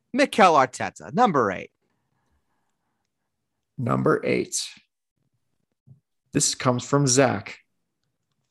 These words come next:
Speaker 1: Hi, Zach.
Speaker 2: Zach is from Provo, Utah.
Speaker 1: Okay.
Speaker 2: Go Cougars.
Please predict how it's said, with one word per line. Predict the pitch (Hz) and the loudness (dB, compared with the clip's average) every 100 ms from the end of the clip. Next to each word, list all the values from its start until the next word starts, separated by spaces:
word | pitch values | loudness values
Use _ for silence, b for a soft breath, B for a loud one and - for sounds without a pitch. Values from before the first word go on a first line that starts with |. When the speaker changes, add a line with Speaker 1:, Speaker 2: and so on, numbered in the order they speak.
| _ | _
Speaker 1:
Hi, | - 85 | -14 -12
Zach. | 82 - - - 190 _ _ - | -8 -10 -10 -14 -18 _ _ -2
Speaker 2:
Zach | 151 170 | 0 0
is | 160 | -2
from | - 143 | -4 -2
Provo, | 143 143 135 | 4 4 6
Utah. | 131 123 120 92 113 _ _ _ _ _ _ - | 2 0 -4 -10 -12 _ _ _ _ _ _ -8
Speaker 1:
Okay. | 95 110 - _ _ _ _ _ | -2 -2 -4 _ _ _ _ _
Speaker 2:
Go | - | -2
Cougars. | 139 131 113 110 - | 2 2 2 -2 -10